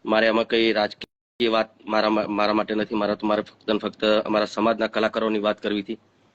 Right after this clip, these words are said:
અને બીજા કલાકારો તમે બોલાવ્યા, દરેકનું સન્માન કર્યું. દરેક બહુ સારા મોટા મોટા કલાકારો હતા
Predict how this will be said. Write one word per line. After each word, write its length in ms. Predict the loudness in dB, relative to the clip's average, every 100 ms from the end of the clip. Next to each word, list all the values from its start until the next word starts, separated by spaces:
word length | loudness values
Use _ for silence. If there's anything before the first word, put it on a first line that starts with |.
| _ -10
અને 60 | -2
બીજા 160 | -2
કલાકારો 1080 | 2 0 0 -2 -6 _ _ _ _ _ -4
તમે 200 | -2 -2
બોલાવ્યા, 520 | 0 0 2 2 0 -4 _ _ _ _ _
દરેકનું 300 | -2 0 -2
સન્માન 340 | -6 -2 -2
કર્યું. 880 | -4 -10 _ _ _ _ -4 -2 -2 -8 -20 -6
દરેક 240 | -2 0 -2 -8
બહુ 160 | -6 -4
સારા 240 | -4 -4
મોટા 220 | -4 -6
મોટા 180 | -8 -8
કલાકારો 440 | -10 -10 -8 -10 -6
હતા 200 | -6